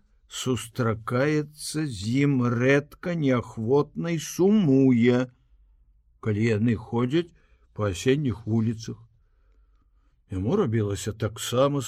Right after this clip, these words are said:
сумна. Ён падазраваў, што яна не перастае сустракацца са Славікам,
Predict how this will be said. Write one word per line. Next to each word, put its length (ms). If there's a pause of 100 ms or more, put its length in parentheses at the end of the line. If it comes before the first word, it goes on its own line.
сумна. 400 (960)
Ён 220
падазраваў, 640
што 240
яна 320
не 160
перастае 640
сустракацца 960
са 160
Славікам, 880